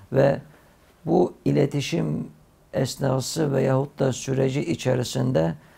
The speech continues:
hem etkileyen bir unsur olarak varlığını sürdürürken hem de etkilenen bir unsur olarak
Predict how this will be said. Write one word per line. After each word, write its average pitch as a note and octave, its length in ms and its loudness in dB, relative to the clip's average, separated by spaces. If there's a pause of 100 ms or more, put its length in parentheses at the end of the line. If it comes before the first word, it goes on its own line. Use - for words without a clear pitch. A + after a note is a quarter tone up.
(120)
hem F3 300 4 (360)
etkileyen C#3+ 680 2
bir C#3+ 120 2
unsur C3 420 0
olarak A#2+ 540 0 (100)
varlığını A#2 540 2
sürdürürken D3 760 -2 (380)
hem D3+ 200 0
de - 240 4
etkilenen C#3+ 640 0
bir D3 180 2 (100)
unsur C3+ 480 2
olarak A#2+ 480 2